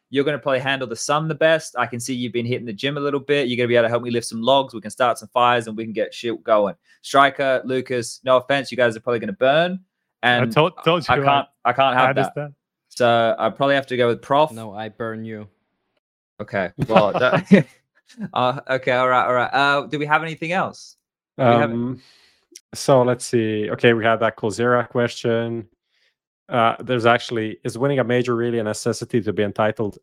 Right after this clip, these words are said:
Speaker 4: as the goat of C S? This is because we talked about this before.
Speaker 1: Yeah.
Speaker 4: Um, I don't think it is. I don't think
Speaker 1: It depends on the
Speaker 4: major
Speaker 1: criteria, right?
Speaker 4: Yeah, of course, on the criteria. But also,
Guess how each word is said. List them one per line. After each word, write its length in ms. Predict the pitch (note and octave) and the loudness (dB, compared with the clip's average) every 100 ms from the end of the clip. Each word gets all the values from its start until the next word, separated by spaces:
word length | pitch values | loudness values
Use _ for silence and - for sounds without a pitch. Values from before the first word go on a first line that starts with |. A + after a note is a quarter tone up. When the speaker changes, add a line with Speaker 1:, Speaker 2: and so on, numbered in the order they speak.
| _ | _
Speaker 4:
as 200 | A2+ G#2+ | -2 0
the 100 | G2+ | -2
goat 380 | F2 G2 G#2 G#2+ | -2 0 0 0
of 140 | A2+ - | -8 -6
C 160 | A2 | 0
S? 160 | G#2+ G#2 | 0 0
This 120 | A2 | -6
is 20 | |
because 280 | - A#2+ G#2 | -6 -4 -4
we 60 | G#2 | 0
talked 240 | A#2 A#2 | 0 0
about 220 | G#2+ G#2 | 0 0
this 160 | G#2 - | -2 -6
before. 560 | F#2 - F#2+ G2+ G2 - | -8 -4 -2 -2 -4 -6
Speaker 1:
Yeah. 260 | G2+ G2+ - _ _ - | -4 -4 -8 _ _ 2
Speaker 4:
Um, 480 | A2 G#2 G2+ G#2+ G#2+ | 4 4 0 -8 -2
I 120 | B2 | 0
don't 160 | D3+ D3 | 0 0
think 160 | C3 - | -6 -6
it 80 | |
is. 380 | G2+ C#3 D3 - - _ _ _ _ _ _ - | -8 -8 -12 -20 -20 _ _ _ _ _ _ -2
I 80 | |
don't 140 | A2+ A2+ | 0 2
think 100 | C#3 | 4
Speaker 1:
It 60 | |
depends 280 | E3 F#3+ G3+ | 6 6 6
on 60 | F#3+ | 4
the 60 | |
Speaker 4:
major 80 | E3 | 0
Speaker 1:
criteria, 580 | D#3+ C#3 - D#3+ C#3 G#2 | 0 -2 0 0 0 0
right? 240 | G#2 C#3+ - | 2 0 0
Speaker 4:
Yeah, 300 | F#2 F2 E2 _ - | -6 -6 -10 _ -14
of 160 | A#2+ - | -14 -4
course, 480 | G2+ F#2 - - - | -2 -2 -6 -14 -4
on 140 | A2 G2+ | -2 -2
the 100 | G2 | -4
criteria. 480 | - F#2+ A#2 A#2+ | -4 -4 0 2
But 160 | A2+ A2+ | 2 0
also, 680 | - C#3+ D#3 D#3 D3 D3 | 0 0 0 -2 0 -2